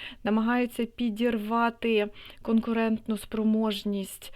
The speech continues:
світу, тобто тих країн, да, тих країн, які намагаються домінувати, іншими словами. Зараз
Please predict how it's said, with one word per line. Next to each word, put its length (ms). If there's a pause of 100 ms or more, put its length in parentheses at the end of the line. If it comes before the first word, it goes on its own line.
(140)
світу, 920
тобто 260
тих 240
країн, 640 (300)
да, 240 (260)
тих 160
країн, 460
які 560 (1080)
намагаються 480
домінувати, 680
іншими 520
словами. 560 (1500)
Зараз 420